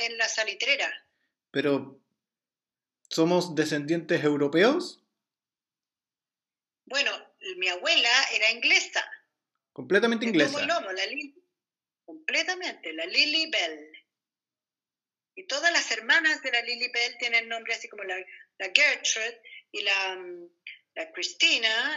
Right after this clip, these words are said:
Speaker 1: y la, mm, inglesa, pero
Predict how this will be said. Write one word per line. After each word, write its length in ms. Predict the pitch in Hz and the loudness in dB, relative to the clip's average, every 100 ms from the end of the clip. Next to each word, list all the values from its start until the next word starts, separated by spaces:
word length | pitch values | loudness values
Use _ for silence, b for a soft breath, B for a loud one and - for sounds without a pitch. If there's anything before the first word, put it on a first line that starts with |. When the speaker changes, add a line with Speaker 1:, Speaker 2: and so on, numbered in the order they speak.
| - | -6
Speaker 1:
y 120 | 202 | -6
la, 380 | 202 196 190 185 | -6 -6 -6 -8
mm, 240 | 180 175 - _ _ _ _ _ _ _ _ _ _ _ _ _ - | -10 -14 -18 _ _ _ _ _ _ _ _ _ _ _ _ _ -14
inglesa, 680 | 208 269 277 285 277 269 - | -2 0 2 2 2 0 -10
pero 160 | 247 | -10